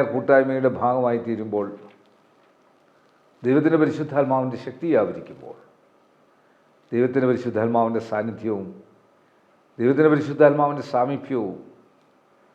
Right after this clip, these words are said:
മറ്റുള്ളവർക്ക് അനുഗ്രഹമായി തീരാൻ സാധിക്കും. അതുകൊണ്ട് ദക്ഷിണേന്ത്യ സഭ ഭാരതത്തിൽ ലോകമെമ്പാടും അനേക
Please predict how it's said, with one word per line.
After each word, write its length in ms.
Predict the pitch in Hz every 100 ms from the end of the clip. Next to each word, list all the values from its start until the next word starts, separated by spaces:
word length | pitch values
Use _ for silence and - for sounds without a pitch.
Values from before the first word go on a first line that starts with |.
| _ _ -
മറ്റുള്ളവർക്ക് 640 | 107 - 151 120 110 - 101 87 - - _ _ _ - 107
അനുഗ്രഹമായി 500 | 113 135 110 104 90
തീരാൻ 220 | 90 76 -
സാധിക്കും. 420 | - - _ _ _ _ _ _ _ _ _ _ _ _ _ _ _ _ _ _ _ _ _ _ _ _ _ _ -
അതുകൊണ്ട് 260 | 113 123 120
ദക്ഷിണേന്ത്യ 420 | 117 151 151 160 156
സഭ 140 | 131 135 139 139 - - _ _ _ _ _ _ _ _ _ _
ഭാരതത്തിൽ 540 | 98 113 131 139 135 143 127
ലോകമെമ്പാടും 760 | 131 147 135 110 120 117 98 - - - _ _ _ _ _ _ _ _ _ _ _ _ _ _ _ _ _ _ _ _ _
അനേക 400 | 107 131 156 160